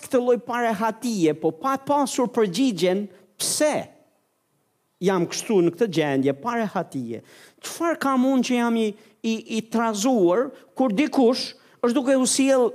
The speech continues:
shumë sjellshëm, njerëzor, dhe është duke më zgjat dorën me më ndihmu? Qa ka që unë jam i trazuar? Pse?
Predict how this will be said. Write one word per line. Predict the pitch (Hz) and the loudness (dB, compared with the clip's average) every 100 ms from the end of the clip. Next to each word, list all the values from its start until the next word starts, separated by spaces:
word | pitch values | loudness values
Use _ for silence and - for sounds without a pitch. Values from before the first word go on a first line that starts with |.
| - - | -6 -16
shumë | - 220 262 - | -6 -2 0 2
sjellshëm, | 196 180 - 262 427 - _ _ _ _ _ _ _ - | 2 2 -2 -4 -6 -14 _ _ _ _ _ _ _ -4
njerëzor, | 156 190 254 254 190 180 170 220 359 381 _ _ - | 2 4 2 2 2 2 2 0 -6 -14 _ _ -6
dhe | 202 254 | 0 0
është | 220 | 2
duke | 269 262 254 | 2 2 2
më | 240 214 220 | 0 0 0
zgjat | 165 285 277 202 | 0 0 0 -2
dorën | 262 285 254 262 | 0 2 2 2
me | 240 | 2
më | 233 | 2
ndihmu? | 226 240 262 170 101 - _ _ _ _ _ - | 2 4 4 2 -2 -10 _ _ _ _ _ -8
Qa | - 320 - | -4 -4 -2
ka | 294 330 330 | 0 2 2
që | 320 294 262 254 - - | 2 2 2 0 -8 -2
unë | 320 349 302 | 2 4 4
jam | 262 | 2
i | 247 | 0
trazuar? | 247 220 185 156 139 135 | -2 0 0 2 0 -2
Pse? | - | -2